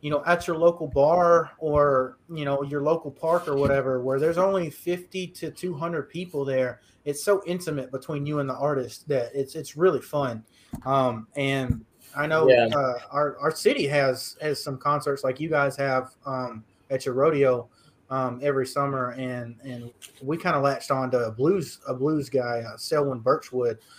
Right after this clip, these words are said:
Speaker 2: Mm-hmm.
Speaker 1: um, that was incredible live, and the passion and the, the, I guess, sadness <laughs> that came through that guitar while he was playing it just live was just incredible. And that's something
Speaker 2: Yeah.
Speaker 1: that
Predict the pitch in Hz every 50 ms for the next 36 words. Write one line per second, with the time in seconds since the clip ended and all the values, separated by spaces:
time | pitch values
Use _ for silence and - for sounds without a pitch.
0 | - - - - 123 127 147 135 127 123 117 113 110 110 123 117 113 117 123 120
1 | 113 107 107 - - - _ _ - 135 120 - - - - 165 170 175 156 127
2 | - 120 117 110 - _ _ 139 135 127 123 117 113 113 113 - _ - 143 139
3 | 135 131 127 120 117 - 143 - - - - 151 156 180 175 - - 156 143 131
4 | 117 110 110 - 139 135 131 123 123 120 113 - _ _ _ _ _ - 143 123
5 | 117 110 123 131 143 139 - - - - 135 151 - 123 127 131 127 - - -
6 | - - 160 190 180 - - - 170 170 156 143 - 156 156 147 139 135 - -
7 | - - - 147 151 147 135 123 110 - - _ - - - - - - _ _
8 | 143 135 135 139 143 139 131 123 - - - 147 147 143 135 123 113 110 113 -
9 | _ _ _ - 131 120 131 131 135 135 131 123 120 117 120 117 113 - 117 104
10 | - - - 139 123 - - - - 147 139 123 117 110 110 - - _ - 143
11 | 127 135 143 - - - 202 147 113 110 - 139 127 -